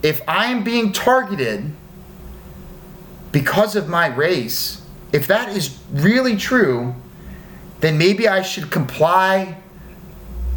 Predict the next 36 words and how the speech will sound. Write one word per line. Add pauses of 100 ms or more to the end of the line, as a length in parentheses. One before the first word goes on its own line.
(440)
with
what
the
guy
with
the
fucking
gun
is
telling
me
to
do. (1000)
And
then
maybe
I
should,
I
should,
I
should
fight
it
in
court. (760)
You
know,
I,
I
think
maybe (100)
somebody
should
come
out